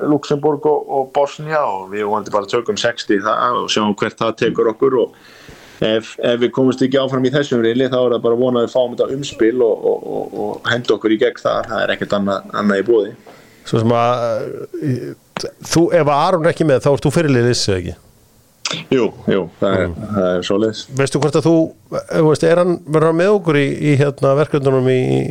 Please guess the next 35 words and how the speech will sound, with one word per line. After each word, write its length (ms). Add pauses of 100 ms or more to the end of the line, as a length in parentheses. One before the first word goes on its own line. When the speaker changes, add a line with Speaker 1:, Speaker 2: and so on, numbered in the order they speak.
(120)
Speaker 2:
í, 140
hérna, 340 (320)
eftir 100
tvær 220
vikur? 160 (800)
Speaker 1:
Nei, 340
nú 80
ekki, 240
ekki 320
alveg 220
nógu 160
bjartsýnn 340
á 80
það. 140
Hann 140
er 40
búinn 160
að 140
vera, 160 (160)
eh, 1000
vera 240
að 60
basla 380 (180)
með, 400 (100)
með, 240
hérna, 320
hásinn 400
á 80
sér. 240 (140)
Þetta 180
Speaker 2:
Mm. 80
Speaker 1:
sama 260
og, 200
og 160
var 240